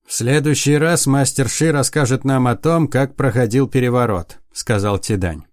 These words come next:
«Мэй, как думаешь, кого стоит пригласить?» «У меня есть некоторые мысли», устало улыбнулась она. «Мэйхо, если хочешь, тоже приходи». «Нет-нет», замахал руками торговец.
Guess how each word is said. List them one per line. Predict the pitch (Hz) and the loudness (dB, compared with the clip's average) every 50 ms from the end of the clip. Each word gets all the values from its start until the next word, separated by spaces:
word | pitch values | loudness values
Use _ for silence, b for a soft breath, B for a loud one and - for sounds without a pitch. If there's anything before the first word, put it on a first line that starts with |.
| _ | _
«Мэй, | - 113 131 143 131 110 95 | -4 -2 0 0 0 0 -2
как | - 147 151 143 131 | 0 -2 -2 -2 0
думаешь, | 127 135 123 107 98 92 90 87 - | 0 -2 0 0 -2 -4 -6 -6 -4
кого | - - 143 156 165 175 - | -2 -2 0 0 0 0 -2
стоит | - - 139 127 113 - | -2 -2 -2 -2 -2 -4
пригласить?» | - 110 110 98 113 113 110 - - 98 82 - - - _ _ _ _ _ _ _ _ _ _ _ _ _ | -6 -6 -6 -4 -2 -2 -2 -4 -6 -8 -10 -12 -16 -20 _ _ _ _ _ _ _ _ _ _ _ _ _
«У | - | 0
меня | 143 156 175 185 185 | 2 2 4 4 2
есть | 175 185 196 190 - - - | 2 2 2 0 0 -2 -2
некоторые | 110 104 95 - - - 113 113 | -4 -4 -4 -4 -4 -2 -2 0
мысли», | 113 110 113 101 - - 107 101 104 - _ _ | 0 0 -2 -2 -4 -4 -6 -8 -8 -10 _ _
устало | - 117 110 - - 107 98 101 104 104 | -4 -4 -4 -2 -2 -2 -2 0 0 0
улыбнулась | 104 104 104 92 98 101 95 98 98 92 - - | 0 -2 -2 -2 -2 -2 0 0 0 -2 -2 -4
она. | 107 98 95 90 80 76 - _ _ _ _ _ _ _ _ _ | -4 -4 -4 -6 -8 -10 -16 _ _ _ _ _ _ _ _ _
«Мэйхо, | - 101 101 120 147 180 180 120 - - - - - - _ | -4 -2 0 2 2 2 0 0 -2 -6 -12 -14 -16 -16 _
если | - 113 135 147 - 170 165 | -6 -4 -4 -2 -2 -2 -2
хочешь, | 139 - 147 160 165 - - - | -2 0 0 -2 -2 -2 -6 -4
тоже | - 185 185 139 143 | -2 0 0 0 0
приходи». | - - 113 98 - 113 104 82 80 76 - - _ _ _ _ _ _ _ _ _ _ | -2 -4 -4 -2 -2 -2 -2 -2 -6 -10 -12 -18 _ _ _ _ _ _ _ _ _ _
«Нет-нет», | 107 101 107 135 170 202 214 214 - 143 131 123 117 113 113 - - - _ | -4 0 0 2 2 2 0 0 0 -2 0 0 0 -2 -4 -6 -8 -12 _
замахал | - 104 101 113 110 113 - - - 110 98 104 | -8 -4 -4 0 0 0 0 0 0 0 2 0
руками | 110 95 - 113 101 95 95 | 0 0 -2 -2 0 0 -2
торговец. | 90 - 98 98 92 98 95 95 92 87 - - | -2 -4 -4 -2 -2 -2 0 0 -2 -4 -6 -10